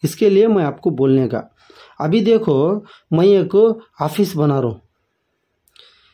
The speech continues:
एक ऑफिस बनाने के लिए पन्द्रह हज़ार रुपये किराया।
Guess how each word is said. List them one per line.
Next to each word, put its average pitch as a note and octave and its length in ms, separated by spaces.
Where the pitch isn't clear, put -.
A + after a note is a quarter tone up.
एक F3+ 220
ऑफिस E3+ 380
बनाने E3 380
के E3+ 120
लिए D3 360
पन्द्रह F3 300
हज़ार D3 340
रुपये F3+ 400
किराया। C#3+ 460